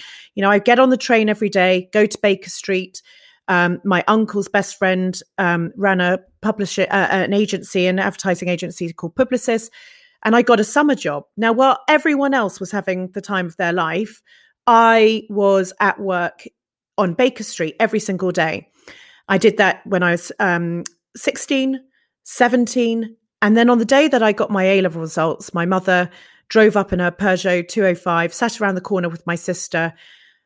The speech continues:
I went for a job interview. I said I would do anything. I became the junior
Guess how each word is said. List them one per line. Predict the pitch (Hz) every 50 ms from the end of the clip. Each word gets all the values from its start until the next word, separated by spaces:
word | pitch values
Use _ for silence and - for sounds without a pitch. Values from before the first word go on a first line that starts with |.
| _ _ _ _
I | 214 202 208
went | 190 214 254 262 - - - - -
for | 214 202
a | 190
job | 180 220 208 196 -
interview. | 165 170 165 - 180 165 - 170 160 151 151 180 202 196 _ _ _ _ -
I | 202 190 190 185 185 185 180 185 190
said | 185 - 240 220 214
I | 202 202
would | 196 196 196
do | 196 208 - -
anything. | - 208 202 185 180 165 - - 156 160 160 175 185 196 - _ _ _ _ _ _ _ -
I | 208 190
became | 208 220 - 233 220 208
the | 208 202
junior | 165 - 233 240 247 240 233 226 214